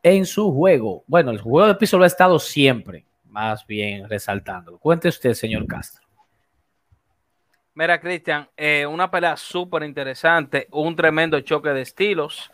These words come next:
Speaker 2: Eh, todo el mundo sabe que Marina Rodríguez ha destacado por su striking, pelea muy bien, manejando la distancia,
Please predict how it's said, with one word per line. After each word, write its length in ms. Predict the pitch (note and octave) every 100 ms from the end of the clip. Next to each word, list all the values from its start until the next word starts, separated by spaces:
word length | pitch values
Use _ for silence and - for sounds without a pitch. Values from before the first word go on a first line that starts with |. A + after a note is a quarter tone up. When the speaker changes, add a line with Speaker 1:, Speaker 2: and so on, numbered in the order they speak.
| - - - -
Speaker 2:
Eh, 360 | C3 C3 C3 C3 C#3+
todo 120 | D3+
el 60 |
mundo 200 | E3 D#3+
sabe 240 | D#3 E3 D#3+
que 100 | D#3
Marina 380 | D3 C#3+ D#3 D3+
Rodríguez 500 | D3 D3 D#3 D3 D3+
ha 80 |
destacado 640 | D3 C#3 C#3+ - D3 D3 B2+
por 160 | C#3
su 120 | -
striking, 800 | B2 - D3 D#3 C#3 C#3 C#3+ C#3 _ - _ -
pelea 240 | C#3 D3+
muy 200 | D#3+ D#3
bien, 420 | D3 D3+ D#3 D3+
manejando 460 | C#3+ C#3 C3 C#3 C#3+
la 100 | C3+
distancia, 1120 | C3 - D#3 D#3 D3+ C#3 - C#3+ C3+ C3+ C3